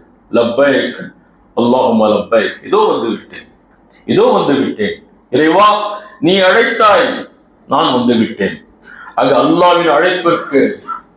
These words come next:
மறுமொழி கொடுத்து வந்த அந்த ஹாஜிகளை அல்லாஹ் சுப்ஹானஹு வ தஆலா கண்ணியப்படுத்துகின்றான். ஏனென்றால் அவர்கள் ஒரு இலக்கை நோக்கி பயணித்துக் கொண்டிருக்கின்றார்கள், ஒரு அழைப்பை நோக்கி பயணித்திருக்கிறார்கள். இவர்களை கண்ணியப்படுத்த வேண்டும்,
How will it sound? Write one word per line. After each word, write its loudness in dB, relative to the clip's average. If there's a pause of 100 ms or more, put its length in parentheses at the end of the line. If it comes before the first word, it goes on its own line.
(520)
மறுமொழி 2
கொடுத்து 2
வந்த 0 (100)
அந்த -2 (100)
ஹாஜிகளை 0 (680)
அல்லாஹ் 2
சுப்ஹானஹு -2
வ -2
தஆலா 0 (680)
கண்ணியப்படுத்துகின்றான். -2 (180)
ஏனென்றால் 2
அவர்கள் 2
ஒரு 2
இலக்கை 0
நோக்கி -2
பயணித்துக் -4
கொண்டிருக்கின்றார்கள், -6 (320)
ஒரு 2 (100)
அழைப்பை 2 (100)
நோக்கி 0 (100)
பயணித்திருக்கிறார்கள். 0 (460)
இவர்களை 2 (100)
கண்ணியப்படுத்த 2 (120)
வேண்டும், 0